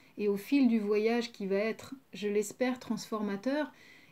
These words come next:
ils vont se découvrir autrement, et puis surtout, ils vont aller explorer des rivages qu'ils ne connaissaient pas, des territoires qui étaient encore inconnus.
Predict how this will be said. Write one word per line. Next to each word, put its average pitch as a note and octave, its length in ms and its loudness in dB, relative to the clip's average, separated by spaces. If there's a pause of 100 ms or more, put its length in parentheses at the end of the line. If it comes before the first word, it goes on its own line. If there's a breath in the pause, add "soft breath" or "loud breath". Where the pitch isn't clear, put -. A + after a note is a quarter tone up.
(140 soft breath)
ils A3+ 140 6
vont C4+ 160 10
se B3+ 140 0
découvrir A#3 540 2
autrement, A#3 600 2
et G#3+ 100 -4
puis A3 140 -8
surtout, A3+ 340 -4
ils A#3 120 4
vont G#3+ 160 -2
aller G#3+ 140 0
explorer A3+ 400 0
des G#3+ 120 2
rivages G#3+ 380 -2
qu'ils G3+ 140 -4
ne G3 80 -2
connaissaient G#3+ 400 -4
pas, G3+ 260 -4
des F3+ 100 -6
territoires G3 540 -4
qui F#3+ 140 -4
étaient G3+ 180 -4
encore G#3 300 -4
inconnus. F#3+ 420 0